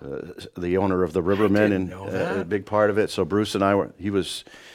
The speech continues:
Speaker 1: I was his broadcast partner back then <laughs> because he was doing the play-by-play, and then they always would have the Pekin Holiday Tournament, and we'd broadcast every game on W S I V. And that gave me plenty of, uh, experience, and then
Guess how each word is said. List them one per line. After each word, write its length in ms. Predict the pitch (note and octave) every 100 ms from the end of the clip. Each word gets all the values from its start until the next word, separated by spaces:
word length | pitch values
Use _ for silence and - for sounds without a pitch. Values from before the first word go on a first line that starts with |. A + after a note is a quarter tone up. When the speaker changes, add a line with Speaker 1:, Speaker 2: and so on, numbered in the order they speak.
| - - -
Speaker 1:
I 220 | A2+ B2+ C#3
was 260 | A2 G#2
his 300 | - D#3 C#3+
broadcast 680 | - A#2 G#2 - G#2 F#2 -
partner 340 | G#2+ G2+ C3
back 280 | F#2 F#2+ F2+
then 140 | A#2+
<laughs> 60 | F#2+
because 220 | E2 F#2
he 60 | G#2
was 160 | G2
doing 200 | F#2+ F#2
the 60 | E2+
play-by-play, 680 | - G2 F2 F2 - C#3+ C3
and 80 | G#2
then 100 | G2+
they 120 | G#2
always 360 | G#2 G2+ G2+ F2+
would 100 | F2+
have 120 | F#2+
the 60 | E2+
Pekin 300 | G#2+ F#2+ F2+
Holiday 340 | F#2+ F#2 E2+
Tournament, 500 | E2 C#3 D#3+ G#2 G2+ - - -
and 140 | - F2+
we'd 140 | F2+
broadcast 520 | F#2 G2+ - F#2+ F2+
every 260 | G#2+ A2 F#2+
game 360 | F#2+ A2 G2+ D#2+
on 140 | C#2+ D#2+
W 400 | F#2 E2+ E2+ E2
S 140 | D#2+
I 160 | E2 D#2+
V. 320 | F#2+ G#2+ D#2+ - - - - _ _ _
And 400 | - F#2 F2 E2 D2+
that 220 | G2+ G2+ G2+
gave 220 | G2 F#2
me 120 | F#2
plenty 420 | - G#2 G2+ G2
of, 280 | F2+ E2+ D#2+
uh, 260 | F2+ F2 E2 G2 _ -
experience, 840 | E2+ - - B2 B2 G2 G2 - F2
and 120 | F2+
then 280 | F2+ F2